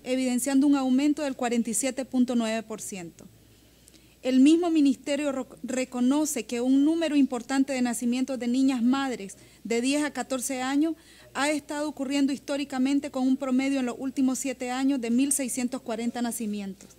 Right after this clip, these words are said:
sin que el Estado tome ninguna medida para atender la situación. Estamos hablando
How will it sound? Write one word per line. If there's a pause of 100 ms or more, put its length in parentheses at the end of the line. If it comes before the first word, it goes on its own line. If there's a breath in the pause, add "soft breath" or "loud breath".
(600 soft breath)
sin
que
el
Estado
tome
ninguna
medida
para
atender
la
situación. (340 soft breath)
Estamos
hablando